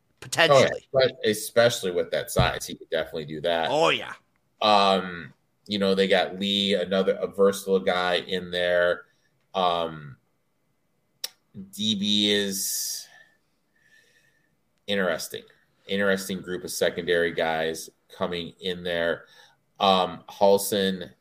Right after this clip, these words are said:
Speaker 2: if he, Holson went to Ferris State University. I really feel that if he went to a Division One school, he would be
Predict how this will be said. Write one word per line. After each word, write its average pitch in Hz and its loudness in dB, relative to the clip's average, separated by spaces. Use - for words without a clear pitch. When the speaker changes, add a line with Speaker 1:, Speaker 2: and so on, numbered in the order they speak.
Speaker 2:
if 92 -8
he, 87 -8
Holson 120 6
went 104 -2
to 101 -4
Ferris 95 2
State 90 -4
University. 82 -8
I 85 -2
really 92 0
feel 87 0
that 82 0
if 90 -6
he 90 -14
went 85 -4
to 98 -2
a 85 -6
Division 85 -6
One 90 -4
school, 87 2
he 98 -2
would 90 4
be 90 -10